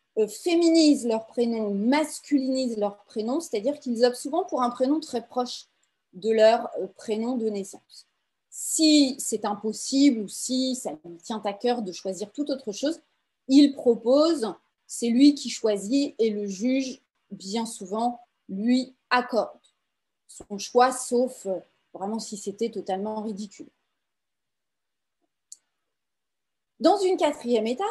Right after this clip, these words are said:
la Cour de cassation a durci le ton. Ça veut dire quoi ? Ça veut dire que tout à coup, elle a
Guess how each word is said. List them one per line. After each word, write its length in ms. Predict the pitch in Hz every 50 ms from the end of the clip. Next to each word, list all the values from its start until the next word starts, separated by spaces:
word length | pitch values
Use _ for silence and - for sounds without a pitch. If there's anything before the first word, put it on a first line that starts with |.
| 453 - _ _ _ _ _ _ _ _ _ _ _ _ _ _ _ _ _ _ _ _ -
la 140 | - -
Cour 240 | - - - 349 330
de 80 | 254 247
cassation 600 | 247 247 220 - 208 196 190 - - 294 349 - _ _
a 140 | 240 262 277
durci 640 | 220 196 - 190 196 - - - - - 277 311
le 200 | 277 202 170 165 - _ _ _
ton. 220 | - 277 240 - - _ _ _ _ _ _ _ _ _ _ _ _ _ _ _ _ _ _ _ _ _ _ _
Ça 200 | _ - - 277
veut 120 | 320 359 339
dire 240 | 240 233 214 - -
quoi ? 180 | - 349 415 415
Ça 160 | - 339 254
veut 140 | 214 220 202
dire 320 | 190 214 294 381 370 -
que 80 | - 254
tout 240 | 214 - - 415 427 -
à 100 | 311 -
coup, 280 | 214 - - 233 254 - - _ _ _ _ _ _ _ _ _ _ _ _ _ _ _ _ _ _
elle 220 | - 269 269 277 277
a 420 | 262 247 226 220 196 175 -